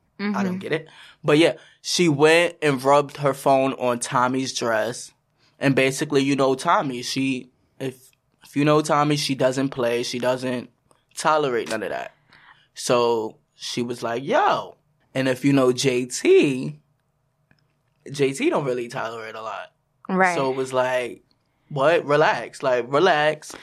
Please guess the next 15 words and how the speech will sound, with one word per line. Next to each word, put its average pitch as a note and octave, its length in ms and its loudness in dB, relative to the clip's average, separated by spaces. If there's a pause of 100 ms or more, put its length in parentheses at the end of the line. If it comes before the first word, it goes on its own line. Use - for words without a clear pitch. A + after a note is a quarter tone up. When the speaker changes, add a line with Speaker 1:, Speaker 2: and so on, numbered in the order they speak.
(300)
Speaker 2:
I'm A#3 260 2
glad G#3+ 300 4
nothing F#3+ 480 -4
happened E3+ 640 0
because D#3+ 580 0
Speaker 1:
I D#3+ 180 2
am E3 280 2
glad C#3+ 260 4
because C#3 340 -2
both D3+ 300 2
of G3 80 2
them, E3 260 4
I D3+ 140 4
feel E3+ 180 0
like D#3 320 2